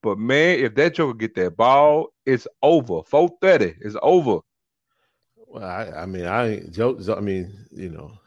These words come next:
Speaker 2: Trendon Holiday. I mean, he, I, maybe they play him on special teams. Maybe we see him come out the backfield. Uh, could you imagine run up a screenplay for him? You know, he, he can probably play in the slot. I mean,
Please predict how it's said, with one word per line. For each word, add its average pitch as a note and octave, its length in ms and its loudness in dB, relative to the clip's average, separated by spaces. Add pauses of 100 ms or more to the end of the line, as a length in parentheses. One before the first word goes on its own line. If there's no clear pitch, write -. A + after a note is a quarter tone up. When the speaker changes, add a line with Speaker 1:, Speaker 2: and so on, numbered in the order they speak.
(360)
Speaker 2:
Trendon A2 220 -6
Holiday. F2+ 440 -2
I - 20 -6
mean, F2+ 180 -8
he, G2+ 220 -8
I, G2 180 2
maybe C#3+ 240 4
they E3 120 6
play D#3+ 200 2
him D3+ 140 0
on D3+ 80 -2
special D3+ 340 -2
teams. D3 380 -6
Maybe B2 240 -2
we B2 120 0
see B2+ 200 -4
him B2 80 -2
come B2 200 -4
out A#2 120 -2
the G#2+ 80 -6
backfield. A#2 720 0 (360)
Uh, G#2 280 4
could B2 180 0
you F#3+ 100 4
imagine C#3 460 2 (1040)
run D3 120 0
up A#2+ 120 -2
a A2 40 -8
screenplay A2 680 -4
for F2 240 -8
him? E2 100 -16
You G2 80 -10
know, G2 160 -6
he, A2 220 -4
he A2+ 120 -6
can G#2 140 -14
probably G#2 300 -2
play A2+ 220 0
in G2+ 80 -2
the F#2 60 -8
slot. A#2 440 -2 (360)
I G2+ 60 -10
mean, G2+ 320 -6